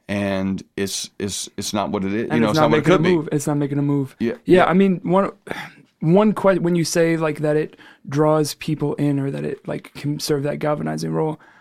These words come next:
Speaker 2: I think one question, and it comes up a fair amount on the show, is, like,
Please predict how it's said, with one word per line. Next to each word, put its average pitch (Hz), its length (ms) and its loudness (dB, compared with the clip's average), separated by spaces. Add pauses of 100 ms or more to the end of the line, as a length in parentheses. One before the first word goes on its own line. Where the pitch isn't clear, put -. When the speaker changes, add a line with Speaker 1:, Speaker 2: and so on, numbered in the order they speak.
Speaker 2:
I - 100 2
think 175 200 4
one 175 120 2
question, 160 360 0
and 156 100 -2
it 151 60 -4
comes 180 240 0
up 151 180 -6 (380)
a 131 60 -8
fair 156 200 0
amount 151 300 0
on 147 100 0
the 143 100 0
show, 151 400 -4
is, 139 360 -6
like, 151 200 -8